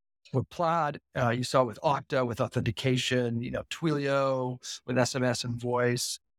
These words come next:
Um, so there's a lot of examples out there. Uh, and so this is yet another infrastructure that we license, use a better, uh, word, but, uh, license to include in our product so that we can actually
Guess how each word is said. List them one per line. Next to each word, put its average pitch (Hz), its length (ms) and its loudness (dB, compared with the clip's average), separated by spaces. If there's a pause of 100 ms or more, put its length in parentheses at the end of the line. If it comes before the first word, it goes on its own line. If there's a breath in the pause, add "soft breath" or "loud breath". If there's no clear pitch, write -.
(180)
Um, 117 340 -4
so 160 120 -8
there's 190 180 0
a 262 60 2
lot 147 360 2
of 139 140 0
examples 127 560 -2
out 151 220 4
there. 180 280 0 (280)
Uh, 131 280 2
and 131 120 -4
so 139 160 0
this 175 300 2
is 180 240 0
yet 135 340 0
another 127 640 0 (480)
infrastructure 127 920 0 (200)
that 123 240 2
we 120 440 -6 (300)
license, 135 960 0 (480)
use 135 180 -2
a 135 40 -6
better, 127 380 2
uh, 131 200 2
word, 135 440 -2 (320)
but, 131 200 4 (120)
uh, 127 140 0
license 135 400 0
to 131 120 4
include 127 400 0
in 120 80 2
our 117 140 4
product 107 400 -2
so - 80 -6
that 113 120 2
we 127 120 2
can 117 160 0
actually 113 300 -2